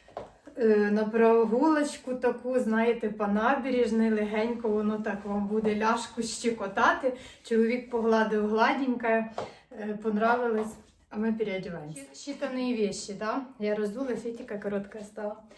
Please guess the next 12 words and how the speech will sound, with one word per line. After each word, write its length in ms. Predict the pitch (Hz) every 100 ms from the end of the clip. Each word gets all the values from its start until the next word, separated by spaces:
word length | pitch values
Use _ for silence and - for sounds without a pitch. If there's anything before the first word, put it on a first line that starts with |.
| - - _
Есть 200 | 254 277
вот 100 | 285
такие 520 | 262 254 262 240 208 196
сапожки, 520 | - 208 247 254 -
натуральная 720 | 226 214 226 226 220 208 208
замша. 540 | 202 202 208 - 285 311 330 - _ _ _ - - -
Полиуретан. 880 | 311 302 302 262 262 - 226 240 277 -
<laughs> 300 | 285 277 254
Подошва 480 | 254 214 254 254 240
на 160 | 226 220
старе, 380 | - 240 240
наверно, 600 | 240 220 220 226 220 208